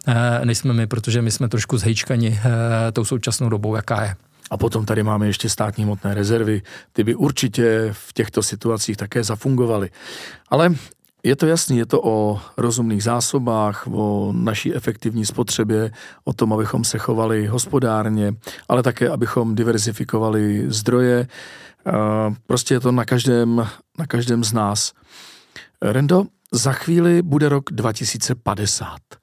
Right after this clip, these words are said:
Speaker 2: Eh, jakou vidíš českou energetiku v roce dva tisíce padesát? Nebo jak vidíš českou energetiku v roce dva tisíce padesát?
Speaker 1: Tak, eh, já jsem to
Speaker 2: A
Speaker 1: už
Speaker 2: teď možná v teplárenství a v elektrické energii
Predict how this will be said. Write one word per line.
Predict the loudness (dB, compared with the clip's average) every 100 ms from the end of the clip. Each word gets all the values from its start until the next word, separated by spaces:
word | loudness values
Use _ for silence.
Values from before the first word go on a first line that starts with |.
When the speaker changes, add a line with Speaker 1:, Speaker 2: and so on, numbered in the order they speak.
| _ -20 -20 -20 _ -4
Speaker 2:
Eh, | -2 0 0
jakou | 0 0 0 2 2
vidíš | 2 2 0
českou | 2 0 2 0 2
energetiku | 0 0 -2 -2 -2 0 0 0 -2 -8 _
v | -8 -2
roce | 0 0 -2
dva | -2 -2
tisíce | -4 -4 -4 -4
padesát? | -4 -4 -2
Nebo | -2 0 0
jak | 2 0 0
vidíš | -4 0 -2 -2 -12 -20 -4
českou | -2 0 0 0
energetiku | 0 -2 -2 -6 -4 -2 0
v |
roce | 0 0 -2
dva | -2 -2
tisíce | -2 -6 -4 -4
padesát? | -6 -4 -6 -8 -18 _ _ _ _ _ _ _ _ -20 _
Speaker 1:
Tak, | -2 -2 -6 -4
eh, | 0 2 2 -2 -2
já | -2
jsem | 0 0
to | 2
Speaker 2:
A | 4
Speaker 1:
už |
Speaker 2:
teď | 4 4
možná | 4 4 2 2 -6
v |
teplárenství | -6 -6 0 2 2 2 0 -2 -2 0 0 0 -2 -6 _ _ -20 -20 _ -12
a | -6 -6
v | 0
elektrické | 0 0 -2 -2 -4 -6
energii | -4 -4 -2 0 2 2 2 0